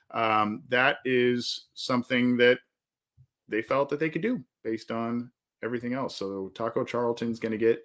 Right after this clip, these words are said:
a, more looks here while the Chiefs pick up Melvin Ingram.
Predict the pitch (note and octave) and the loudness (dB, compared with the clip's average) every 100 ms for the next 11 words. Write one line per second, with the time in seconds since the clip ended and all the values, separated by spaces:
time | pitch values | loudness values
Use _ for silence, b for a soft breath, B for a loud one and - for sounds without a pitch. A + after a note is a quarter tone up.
0 | - G#2 - - C3 B2 A#2+ B2+ C3 - | -4 -4 -4 -6 0 2 4 2 0 2
1 | C#3+ C#3+ C3+ b b b b G2+ G#2+ A2 | 6 6 2 b b b b 0 4 6
2 | A2 A2 A2 - A2+ G#2+ G#2+ G#2 G2+ G2+ | 6 6 2 -6 -6 -2 2 2 2 0
3 | G2 _ _ _ _ _ _ _ _ _ | -2 _ _ _ _ _ _ _ _ _
4 | _ _ _ _ _ _ _ _ _ _ | _ _ _ _ _ _ _ _ _ _
5 | _ _ - F3 D3+ - - A#2 - G#2 | _ _ -4 0 0 -2 -6 -4 0 -2
6 | - - _ _ _ _ _ _ _ _ | -4 -20 _ _ _ _ _ _ _ _
7 | _ _ _ - - _ _ - A2+ G#2+ | _ _ _ -16 -16 _ _ -10 -6 -4
8 | A2 A2+ F2+ - | -2 -2 -2 -6